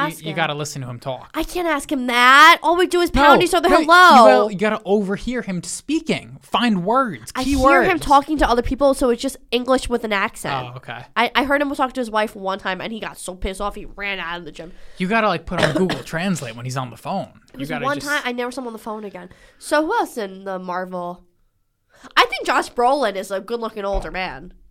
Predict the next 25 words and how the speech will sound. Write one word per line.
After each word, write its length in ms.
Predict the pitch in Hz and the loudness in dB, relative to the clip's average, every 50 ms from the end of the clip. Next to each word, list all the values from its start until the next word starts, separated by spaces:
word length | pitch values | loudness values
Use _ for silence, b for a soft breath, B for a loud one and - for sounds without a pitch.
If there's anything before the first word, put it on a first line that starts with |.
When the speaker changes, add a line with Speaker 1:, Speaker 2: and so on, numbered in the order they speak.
| - - - | -20 -10 -6
Speaker 1:
Well, 140 | 165 160 160 | -4 -2 0
he's 180 | 196 196 202 | 0 -2 -2
purple, 500 | - - 226 240 240 240 180 117 107 113 | 0 2 4 4 4 2 -2 -8 -8 -8
so 260 | - - - 156 156 - | -4 0 2 2 2 4
you 60 | - | 2
Speaker 2:
No, 100 | 370 370 | 2 2
Speaker 1:
can't 180 | 330 294 285 277 | 2 2 2 2
Speaker 2:
in 60 | 294 | 2
real 100 | 339 320 285 | 2 2 2
life, 380 | 262 285 302 320 330 - - | 4 4 4 4 2 0 -2
dummy. 320 | - 262 214 214 202 220 214 | -2 0 0 0 -2 0 4
Speaker 1:
I 160 | 170 202 226 | 4 4 4
know, 240 | 233 285 277 214 180 | 4 4 2 2 2
but 80 | 170 | 0
I'm 100 | 170 180 | -2 -2
saying 260 | - - 196 190 185 | -2 -2 -2 -2 -2
we 60 | 180 190 | -2 -2
don't 140 | 196 202 185 | -4 -4 -6
see 160 | - - - | -4 -2 0
Speaker 2:
All 80 | 247 214 | 0 0
right, 60 | 196 | 0
Speaker 1:
him. 20 | - | -2
Speaker 2:
I 20 | - 254 233 | -2 -2 -4
forgot 40 | 240 | -4
him. 200 | 233 175 165 - | -4 -6 -8 -10